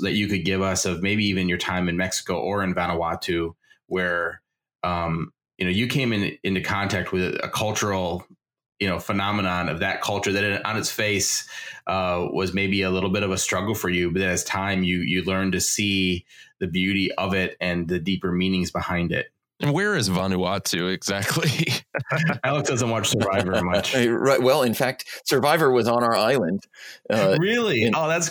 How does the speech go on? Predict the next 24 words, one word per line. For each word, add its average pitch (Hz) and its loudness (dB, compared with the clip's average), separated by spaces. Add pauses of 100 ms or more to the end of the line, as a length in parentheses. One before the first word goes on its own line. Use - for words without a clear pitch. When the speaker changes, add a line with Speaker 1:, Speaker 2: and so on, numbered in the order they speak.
(140)
Speaker 1:
cool. 143 0
Speaker 3:
in 104 2
two 131 4
thousand 110 2
four. 101 0 (420)
Um, 107 2 (280)
it's - 0
fifteen 170 0
hundred 120 2
miles 101 2
north 104 2
of 87 0
New 87 0
Zealand 95 2
or 82 2
fifteen 90 -2
hundred 92 0
miles, 85 0
uh, 69 -2 (420)
east 110 2
of 82 -2
Brisbane, 92 2
Australia. 85 0 (880)
Um, 117 2